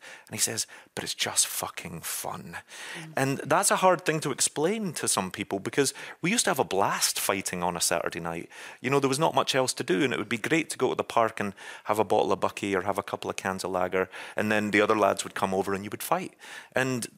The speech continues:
Speaker 1: uh, you know, so, like, violence and fun <laughs> can also live together. And all of these things can sort of intersect in a, in a weird way. And I like when they're extreme, bec-, and I like how weird they are when you bring them together.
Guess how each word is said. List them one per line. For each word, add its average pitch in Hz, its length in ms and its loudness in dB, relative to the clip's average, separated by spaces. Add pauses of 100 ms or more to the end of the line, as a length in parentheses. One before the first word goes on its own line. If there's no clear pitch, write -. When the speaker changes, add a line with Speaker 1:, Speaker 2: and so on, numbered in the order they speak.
(120)
Speaker 1:
uh, - 60 -6 (760)
you 147 120 -6
know, 190 140 -4
so, 151 340 4
like, 127 320 4
violence 151 540 4
and 127 120 -6
fun 165 340 2
<laughs> - 40 -2
can 156 120 0
also 113 260 4
live 92 260 0
together. 90 400 2 (400)
And 113 280 2
all 170 260 2
of 165 80 -2
these 135 240 0
things 113 380 0
can 95 260 -2
sort - 220 0
of 90 100 -2
intersect 101 640 -2
in 101 100 0
a, 95 160 -2 (440)
in 107 100 0
a 98 60 2
weird 101 240 2
way. 120 140 2
And 110 100 2
I - 20 4
like 117 400 0
when 104 100 0
they're 95 120 -2
extreme, 90 640 -4
bec-, - 260 -8
and 98 100 -4
I 95 40 0
like 98 240 -2
how 98 140 -2
weird 90 340 -2
they 92 100 -6
are 85 140 -4
when 85 140 -10
you 85 100 -12
bring 87 220 -8
them 87 120 -12
together. 98 320 -4